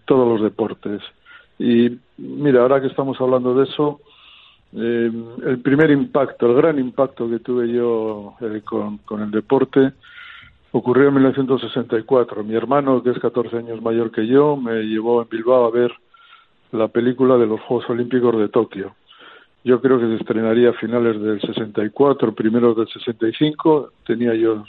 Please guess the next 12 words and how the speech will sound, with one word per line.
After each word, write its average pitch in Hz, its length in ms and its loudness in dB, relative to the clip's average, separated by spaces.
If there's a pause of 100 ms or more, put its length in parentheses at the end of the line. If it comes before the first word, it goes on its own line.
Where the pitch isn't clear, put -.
siete 120 300 2
años, 143 340 0 (140)
ocho. 147 520 0 (680)
Yo 127 120 6
vivía 123 240 6
en 117 80 -4
un 117 140 -12
pueblo 127 280 4
a 117 40 2
diez 123 200 -2
kilómetros 123 640 -4
de, 110 400 0